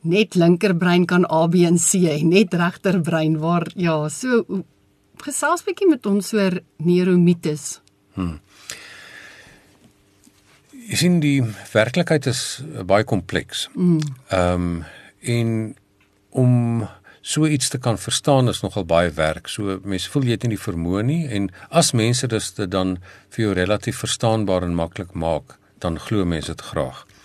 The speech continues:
Speaker 2: Nou, die hele ding van, eh, 'n mite, eh, of 'n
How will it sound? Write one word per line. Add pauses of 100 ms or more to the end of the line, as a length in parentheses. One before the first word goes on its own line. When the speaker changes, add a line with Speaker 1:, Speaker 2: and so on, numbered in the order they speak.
(480)
Speaker 2:
Nou,
die
hele
ding
van,
eh, (180)
'n
mite, (380)
eh, (220)
of
'n